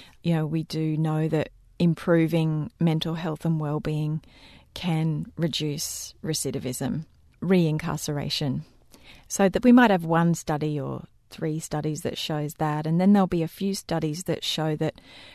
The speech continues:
coordinated case management that begins in prison with release planning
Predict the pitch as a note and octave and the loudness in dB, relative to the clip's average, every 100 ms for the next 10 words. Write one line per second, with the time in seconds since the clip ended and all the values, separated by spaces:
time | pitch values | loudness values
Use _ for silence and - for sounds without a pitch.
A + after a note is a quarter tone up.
0 | - - F3+ F3+ F#3+ G3 E3 E3 E3 - | -16 -6 2 4 6 6 4 0 -2 -4
1 | - - E3 - E3 D#3+ F3+ - A3+ E4 | -14 -10 -8 -6 -2 -2 -2 0 0 0
2 | - - - - - F#3+ F3 F#3 F#3 F3 | -4 -10 -4 -2 0 -2 0 4 4 2
3 | - F3 F#3 - E3 E3 D#3 A3+ A#3 F3+ | 0 2 2 0 -4 -2 0 2 2 0
4 | - F3+ E3+ F#3 A3+ - - E3 E3 D3 | 0 0 2 2 0 -4 -6 -2 0 0
5 | A3+ | -2